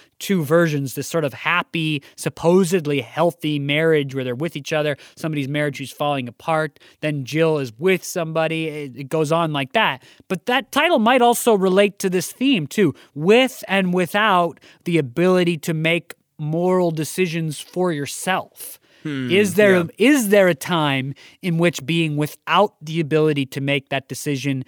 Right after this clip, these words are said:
Speaker 1: is the healthiest option?
Speaker 2: And whose, whose job is it to govern
Speaker 1: Uh,
Speaker 2: that?
Speaker 1: who gets to decide that,
Speaker 2: <laughs>
Speaker 1: right?
Speaker 2: Yeah.
Speaker 1: Yes, absolutely.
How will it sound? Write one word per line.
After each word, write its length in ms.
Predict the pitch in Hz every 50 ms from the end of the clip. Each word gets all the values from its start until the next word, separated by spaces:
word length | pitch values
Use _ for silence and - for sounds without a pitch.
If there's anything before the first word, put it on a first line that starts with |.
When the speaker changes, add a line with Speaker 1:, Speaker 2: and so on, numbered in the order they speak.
| _ - _ _ _ -
Speaker 1:
is 220 | 170 170 160 135 135
the 80 | 147
healthiest 600 | 123 - 160 165 156 - 160 147 143 131 - - - -
option? 460 | 151 185 - - - - - - - _ _ _ _ _ _ _ _ _ _ _ _ _ _ _ _ _ _ _ _ - -
Speaker 2:
And 140 | 135 143 147 143
whose, 300 | 147 147 147 139 131 -
whose 220 | 156 151 143 131
job 260 | 120 139 131 131 127
is 140 | 120 120 117
it 140 | 123 120 -
to 120 | - 147 123
govern 600 | 113 120 123 131 113 113 107 104 101 101 117 127 -
Speaker 1:
Uh, 80 | - -
Speaker 2:
that? 140 | 117 107 -
Speaker 1:
who 120 | 220 202
gets 220 | 196 233 220 -
to 100 | - 269
decide 460 | 226 262 - - 240 240 320 392 349 196
that, 180 | 127 - - -
Speaker 2:
<laughs> 40 | -
Speaker 1:
right? 320 | 202 254 294 202 156 -
Speaker 2:
Yeah. 220 | 147 147 202 247 -
Speaker 1:
Yes, 180 | 123 - -
absolutely. 640 | 143 170 190 - - - 139 151 196 156 104 -